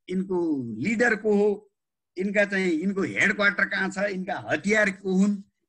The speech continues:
यिनलाई निर्देशन कसले दिन्छन्, है? र अल-कायदा, आइ, आइएसआई, सद्दाम हुसेन, होइन,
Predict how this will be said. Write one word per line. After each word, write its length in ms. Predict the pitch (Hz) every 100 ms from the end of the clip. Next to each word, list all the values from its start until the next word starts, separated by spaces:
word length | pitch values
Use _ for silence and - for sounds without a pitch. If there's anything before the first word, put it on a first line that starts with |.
| _
यिनलाई 220 | 202 208
निर्देशन 600 | 190 196 196 214 208 185
कसले 260 | 156 190 214
दिन्छन्, 520 | 196 208 190 202 190 - _ 131
है? 220 | 220 311 - - _ _
र 40 | 165
अल-कायदा, 760 | 180 190 214 208 202 196 196 208
आइ, 420 | - 175 196 180 - - - 160
आइएसआई, 680 | 196 202 196 190 196 185 - _ _
सद्दाम 460 | - 170 156 214 190
हुसेन, 560 | 160 190 202 185 156 _ _ 120
होइन, 280 | 185 294